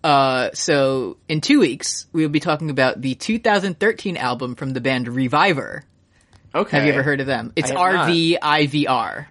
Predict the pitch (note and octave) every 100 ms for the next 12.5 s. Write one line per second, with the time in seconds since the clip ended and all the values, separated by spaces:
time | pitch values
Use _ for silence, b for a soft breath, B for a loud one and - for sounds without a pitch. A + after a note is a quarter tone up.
0 | - D4+ B3+ G#3+ A3+ E3+ F#3 - A3 G#3
1 | F#3+ F3 E3+ C3 C#3 A#2 A2+ C3 - C3+
2 | B2+ B2 - - C3+ C3+ C3+ C3+ C3+ -
3 | D3+ C3 B2+ A#2 A#2 - A2+ A2+ A#2+ A2
4 | A#2 G#2 G2+ - G2 G2+ _ b b D#3
5 | F3 F3 F#3+ F3+ D#3+ C#3 G3 A3 D#4 D#4
6 | C4 G#3 D#3+ B B - G3+ A3 G3+ G3
7 | F#3 D3 E3+ E3 D3+ C#3+ C3+ C3+ D3 C3+
8 | C3 - C3+ B2+ C3 C#3 C3+ C3 E3 D3
9 | C3+ C#3 C#3 C3+ C3 C#3+ B2+ C3 A#2+ A#2+
10 | - B2+ G#2 A#2+ B2+ A#2 A2 A2+ A#2 C3
11 | B2 B2+ - G#3 G#3 D#3 C3+ A#2 C3+ C#3+
12 | A#2+ A2+ B2+ A#2+